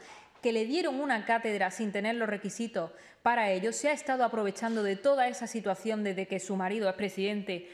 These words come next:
del gobierno. Estamos ante un caso flagrante de corrupción. Nosotros por eso nos personamos como acusación popular y denunciamos también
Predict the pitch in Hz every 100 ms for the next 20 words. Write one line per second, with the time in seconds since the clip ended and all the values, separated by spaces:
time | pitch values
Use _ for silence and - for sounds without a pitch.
0 | - - 208 208 247 330 339 381 226 -
1 | 233 233 208 202 214 220 233 226 196 214
2 | 185 190 208 196 180 190 208 240 320 349
3 | 370 - - 196 202 240 240 190 - 196
4 | 220 240 202 175 190 185 214 240 208 190
5 | 170 180 190 185 202 208 202 - - 208
6 | 202 285 330 269 208 190 185 220 214 226
7 | 226 269 277 277 311